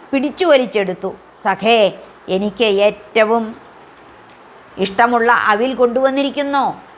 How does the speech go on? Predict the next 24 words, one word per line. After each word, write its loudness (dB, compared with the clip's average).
ഈ -2
അവിൽ 0
എന്നെ -4
തികച്ചും -2
തൃപ്തനാക്കും." 0
ഇപ്രകാരം 2
അരുളിക്കൊണ്ട് -2
ഭഗവാൻ 0
ഒരു 0
പിടി -2
വാരി 2
വായിലാക്കി. 0
രണ്ടാമതൊരു 0
പിടി -4
കൂടി -2
വാരി 2
വായിലിടാൻ 0
തുടങ്ങിയപ്പോൾ 0
ഭഗവത്പരയും 2
ലക്ഷ്മീദേവിയുമായ 0
രുക്മിണി -2
ഭഗവാന്റെ 0
കൈ 0
പിടിച്ചു -4